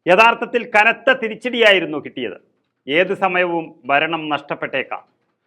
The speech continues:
മോദി ദുർബലനാകുന്നു എന്ന തിരിച്ചറിവ് കൊണ്ട് തന്നെയാണ് അദ്ദേഹത്തിനെതിരെ പരാതിയും വന്നു തുടങ്ങി. നരേന്ദ്രമോദിക്കെതിരെ ബംഗളൂരുവിലെ പ്രത്യേക കോടതിയിലാണിപ്പോൾ പരാതി ലഭിച്ചിരിക്കുന്നത്. തെരഞ്ഞെടുപ്പ് പ്രചരണത്തിനിടെ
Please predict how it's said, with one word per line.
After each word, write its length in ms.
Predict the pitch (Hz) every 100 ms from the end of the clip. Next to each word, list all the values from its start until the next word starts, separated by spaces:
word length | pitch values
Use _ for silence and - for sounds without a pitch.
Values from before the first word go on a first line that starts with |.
| _ _ _ 165
മോദി 280 | 214 262 269 214
ദുർബലനാകുന്നു 840 | 220 185 233 269 254 254 247 240 233
എന്ന 140 | 220 220 214
തിരിച്ചറിവ് 540 | 208 202 240 240 220 214
കൊണ്ട് 200 | 202 202
തന്നെയാണ് 540 | 196 202 226 208 190 185 175 - - 147
അദ്ദേഹത്തിനെതിരെ 760 | 156 180 196 202 196 185 185 180 180
പരാതിയും 600 | 165 190 208 202 185 170 - -
വന്നു 180 | 143 143 131
തുടങ്ങി. 240 | 110 107 _ _ _ _ _ _ 123
നരേന്ദ്രമോദിക്കെതിരെ 960 | 160 180 196 180 180 180 - 175 180 190
ബംഗളൂരുവിലെ 680 | 175 170 185 185 185 180 185 185
പ്രത്യേക 440 | 175 - 190 190 190 190
കോടതിയിലാണിപ്പോൾ 840 | 175 185 196 190 180 175 - 175 165 165
പരാതി 400 | 160 165 165 165 156
ലഭിച്ചിരിക്കുന്നത്. 640 | 143 - 156 131 120 104 _ _ _ _ _ _ -
തെരഞ്ഞെടുപ്പ് 500 | 190 254 277 285 262
പ്രചരണത്തിനിടെ 680 | 233 226 226 226 226 214